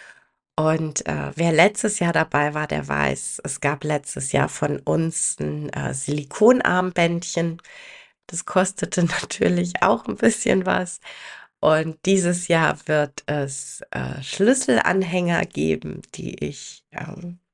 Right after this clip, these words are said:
ja, beplottet habe, individualisiert habe für euch alle.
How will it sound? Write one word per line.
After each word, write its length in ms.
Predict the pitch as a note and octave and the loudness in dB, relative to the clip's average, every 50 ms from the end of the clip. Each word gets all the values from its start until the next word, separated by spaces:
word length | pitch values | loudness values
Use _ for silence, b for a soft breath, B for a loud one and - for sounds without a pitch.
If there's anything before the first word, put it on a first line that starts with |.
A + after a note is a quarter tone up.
| _ _ _ _ _ _ _ _ _ _ _ _ - | _ _ _ _ _ _ _ _ _ _ _ _ -4
ja, 120 | - B2+ C3+ | -2 -2 -2
beplottet 800 | C3 - C#3+ C3+ - - F#3 F#3+ A3+ C4 - - - - - - | -2 -4 -8 -8 -2 2 6 6 6 6 6 2 2 2 2 -2
habe, 340 | F#3 F#3 F3 E3+ E3+ E3 D#3+ | 2 2 4 4 4 2 2
individualisiert 1120 | - - D3 C#3+ D3 C#3 C#3+ - - - - - C3+ C3+ C3 - - A3 A#3 A#3 A#3 - | 0 0 -2 -6 -6 -8 -10 -8 -8 -6 -4 -2 -2 -2 -4 -2 4 4 4 4 4 2
habe 280 | F#3+ F3 E3+ E3 E3 D#3 | 2 2 2 2 0 -6
für 240 | - - E3 - | -2 0 0 0
euch 280 | - D3 D3+ D3 - - | 2 0 -2 -6 -6 -2
alle. 340 | - - D3 D3 D3 C#3+ | 0 0 2 0 0 -2